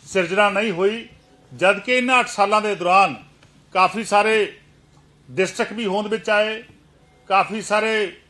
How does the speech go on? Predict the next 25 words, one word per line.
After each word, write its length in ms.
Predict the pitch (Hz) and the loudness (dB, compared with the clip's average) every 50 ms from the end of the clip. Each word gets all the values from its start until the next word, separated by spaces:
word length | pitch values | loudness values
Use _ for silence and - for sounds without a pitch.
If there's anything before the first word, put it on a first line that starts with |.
| _ _ _ _ _ _ _ _ - | _ _ _ _ _ _ _ _ -10
ਡਿਪਾਰਟਮੈਂਟਾਂ 800 | 120 123 139 - - 165 185 196 180 185 226 226 226 233 226 | -8 -8 -4 0 4 4 4 4 2 -2 -6 -4 0 0 0
ਦੇ 120 | 226 220 220 | 0 0 -4
ਅੰਦਰ 220 | 214 202 214 226 | -4 -2 -2 -2
ਪੋਸਟਾਂ 440 | 220 - 202 208 202 - - 220 214 | -2 -2 -4 -4 -6 -2 -2 -2 -2
ਵਧੀਆਂ, 340 | 208 220 214 220 214 226 226 220 214 208 - - - - - - - - - - | -2 -4 -6 -6 -6 -4 -4 -6 -6 -8 -12 -14 -16 -18 -20 -18 -18 -18 -10 0
ਕਾਫੀਆਂ 420 | 196 185 185 180 - 190 220 220 214 | 2 2 2 2 0 -2 -2 -2 0
ਨਵੇਂ 220 | 190 180 196 208 196 | -2 -2 -4 -4 -4
ਬਲਾਕ 480 | 147 160 160 170 190 208 226 214 - - - - _ - - - - - - _ _ _ - _ | -2 2 6 8 10 10 8 6 2 -8 -18 -20 _ -20 -20 -20 -20 -20 -20 _ _ _ -14 _
ਬਣਾਏ 300 | 170 175 190 196 214 220 | 0 2 4 4 4 2
ਗਏ, 300 | 208 220 220 220 220 208 - - _ _ - - | 0 -2 -4 -4 -4 -6 -10 -14 _ _ -20 -6
ਪਰ 100 | - 202 | -4 -4
ਲੇਕਿਨ 300 | 196 202 208 196 - 220 | -2 -2 -4 -4 -4 -8
ਪੋਸਟਾਂ 560 | 202 - - 214 220 233 233 233 - - 254 247 | -8 -8 -6 2 4 4 4 4 4 2 2 2
ਦੀ 80 | 240 233 | 2 0
ਰਚਨਾ 340 | 226 196 - 202 208 214 | -2 -2 -2 -2 0 0
ਨਹੀਂ 200 | 208 202 214 226 | 0 -2 -4 -8
ਕੀਤੀ 360 | 190 175 202 180 - 208 196 175 | -8 -10 -14 -14 -12 -14 -12 -10
ਗਈ, 200 | 196 208 214 208 - _ _ _ _ _ _ - | -10 -10 -10 -12 -16 _ _ _ _ _ _ -2
ਪੋਸਟਾਂ 400 | 180 208 202 - - 226 220 214 | 0 0 0 2 0 0 0 0
ਦੀ 120 | 202 208 | -2 -4
ਜਿਹੜੀ 280 | 196 202 202 196 196 196 | -2 -2 -2 -2 -2 -2
ਆ 160 | 196 196 202 196 190 - - - _ _ _ _ _ | 0 0 0 -2 -6 -12 -20 -20 _ _ _ _ _
ਕ੍ਰੀਏਸ਼ਨ 420 | 196 190 202 196 165 - 208 208 180 | 4 6 6 6 4 2 -4 -4 -2
ਨਹੀਂ 200 | 175 202 220 190 | -2 -2 -2 0
ਹੋਈ। 320 | 165 185 196 214 226 214 | 0 0 0 0 0 -4